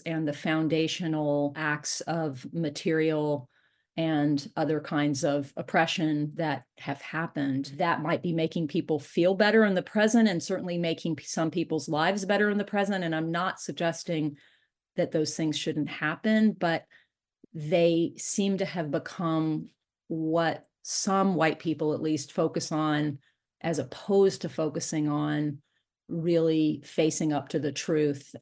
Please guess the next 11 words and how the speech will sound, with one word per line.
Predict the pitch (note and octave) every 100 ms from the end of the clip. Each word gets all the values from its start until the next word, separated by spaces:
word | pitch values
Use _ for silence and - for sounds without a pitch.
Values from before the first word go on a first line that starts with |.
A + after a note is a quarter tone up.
| -
and | D3+ D3+ D3 D3 C#3+ C#3 - _ _ _ D3+
the | C3 D#3+
levels | D#3 D#3 D#3+ D#3 D#3 D3+ C#3+ C#3 - - -
at | - D3+
which, | D3+ C#3+ B2 - - -
uh, | - - -
to | A3
which | E3+ D#3+ - -
this | E3 D3 -
history | D#3+ - D#3+ C#3+
goes. | D3+ D3+ C#3 C#3 C3